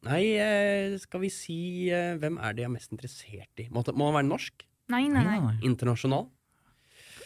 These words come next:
Speaker 3: Kan være universal.
Speaker 1: Kan han være død?
Speaker 3: Ja, ja, han kunne være død.
Speaker 1: Da tror jeg jeg ville spurt John F Kennedy om noe.
Speaker 2: Ok.
Speaker 3: Ja.
Speaker 1: Mhm.
Speaker 3: Men hva da?
Speaker 1: Er du del av en sammensvergelse mot U S A?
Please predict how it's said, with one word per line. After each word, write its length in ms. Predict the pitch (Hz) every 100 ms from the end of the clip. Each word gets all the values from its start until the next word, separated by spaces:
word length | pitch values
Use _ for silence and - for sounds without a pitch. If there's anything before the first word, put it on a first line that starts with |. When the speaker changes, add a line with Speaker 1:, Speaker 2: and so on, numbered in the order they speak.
| - - -
Speaker 3:
Kan 80 | 127
være 140 | 127
universal. 440 | 123 120 120 - -
Speaker 1:
Kan 120 | 156
han 80 | 147
være 140 | 143
død? 280 | 131 190 - - _ _ -
Speaker 3:
Ja, 140 | 95
ja, 120 | 160 113 -
han 80 | 117
kunne 140 | 156 170
være 120 | 139
død. 80 | - _ 139
Speaker 1:
Da 80 | 135
tror 160 | 135
jeg 60 | 113
jeg 60 | 117
ville 100 | 123
spurt 300 | - 117 117
John 240 | 113 110
F 80 | 95
Kennedy 420 | - 92 76 98 - _ -
om 140 | 110 107
noe. 100 | 117 _ _ _
Speaker 2:
Ok. 180 | 233 - -
Speaker 3:
Ja. 100 | 165
Speaker 1:
Mhm. 400 | 131 123 104 101 _ -
Speaker 3:
Men 100 | 127
hva 160 | 135 165
da? 100 | 254 _ _ -
Speaker 1:
Er 300 | 117 120 135
du 300 | 123 120 123 - _
del 300 | 123 123 120 -
av 140 | 117
en 100 | 123
sammensvergelse 1200 | - - 123 110 110 - 113 104 104 107 - 139 135 -
mot 520 | 117 110 110 - - 110
U 100 | 113
S 160 |
A? 60 | -